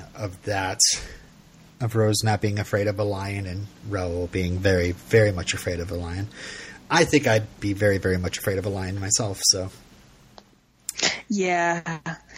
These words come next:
Speaker 2: Oh, the, our lion at our zoo, it's, like, not close to, like, it's, you can't get close to it at all.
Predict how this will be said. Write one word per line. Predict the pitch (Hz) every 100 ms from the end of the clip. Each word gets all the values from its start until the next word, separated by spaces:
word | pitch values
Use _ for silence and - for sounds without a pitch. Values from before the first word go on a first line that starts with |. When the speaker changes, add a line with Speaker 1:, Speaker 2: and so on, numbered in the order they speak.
| - - -
Speaker 2:
Oh, | 220 220 220 202 190 202 127 - -
the, | 196 220 226 -
our | 254 320
lion | 277 240 233
at | 220
our | 202 214
zoo, | 220 226 226 214
it's, | - 196 -
like, | - -
not | 190 185 180 -
close | - 190 202 -
to, | - - 190
like, | 180
it's, | - - - - - - - -
you | 220
can't | - 254 220
get | 208 -
close | - 190 190 -
to | 175
it | 165
at | 165
all. | 170 160